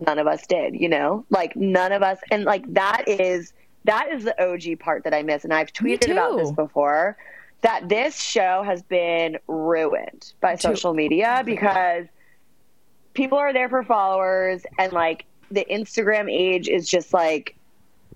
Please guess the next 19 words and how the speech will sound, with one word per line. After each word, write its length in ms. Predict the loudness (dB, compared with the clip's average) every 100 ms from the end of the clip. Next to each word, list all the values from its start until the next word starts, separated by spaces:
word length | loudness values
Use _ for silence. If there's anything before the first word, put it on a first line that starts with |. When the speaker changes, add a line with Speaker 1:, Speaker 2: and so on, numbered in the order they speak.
| -2
Speaker 1:
it's 200 | -2 0
just 160 | -4 0
ruined 300 | 0 0 0
it. 200 | -2 -4 -16 -20 -2
Like, 180 | 0 0
Speaker 2:
I 140 | -2
Speaker 1:
nobody, 760 | 0 0 2 2 2 2 0 -2
Speaker 2:
agree. 100 | 0
Speaker 1:
nobody 240 | 0 0
cares. 560 | 2 2 2 -2 -6 -16 _ -12 -12 _ _
Speaker 2:
No 140 | -4 -2
one 160 | -2
cares. 180 | -2 0
Speaker 1:
The 60 | 0
reward 400 | 0 2 0 0
are 100 | 0
the 100 | 0
followers. 680 | 0 0 2 2 2 -2 -6
Yeah, 400 | 0 0 2 -2